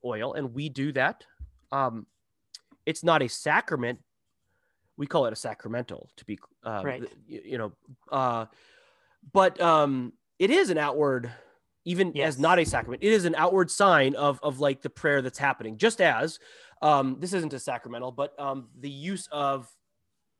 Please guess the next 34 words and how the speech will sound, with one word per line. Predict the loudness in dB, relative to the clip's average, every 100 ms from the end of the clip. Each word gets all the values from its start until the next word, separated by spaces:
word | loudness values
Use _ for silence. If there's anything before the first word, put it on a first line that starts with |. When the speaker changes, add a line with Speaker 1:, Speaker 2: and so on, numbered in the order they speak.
| _ _ _ _ _
Speaker 1:
of, | -8 -8 -8
uh, | -10 -10 -12 -14 _ _ _ _ _ _ -18 -18 _ _ _ _ _ _ _ _ _ -10
oh | -8
my, | -6 -8 -12 _ _
uh, | -2 -2 -2
what's, | -4 -8
what's | -8 -6
the | 0
word | 2
I'm | 2
looking | -2 -6
for? | -8 -6 -6
The | -6
use, | -6 -6 -8 -4
uh, | -2 0
what | -2 -4 -2
in | -2
a |
thurible? | -2 2 4 4 2
What | 0
do |
you | 0
put | -4
in | -6
a |
thurible? | -2 2 2 -2 -6
Speaker 2:
Incense. | -4 -4 -6 -6 -16 _ _ -18
Speaker 1:
The | -4 0
use | 0
of | -2 -2 -2
incense, | 0 0 -2 -2
thank | -6 -6 -8
you, |
Kirk, | -14 -14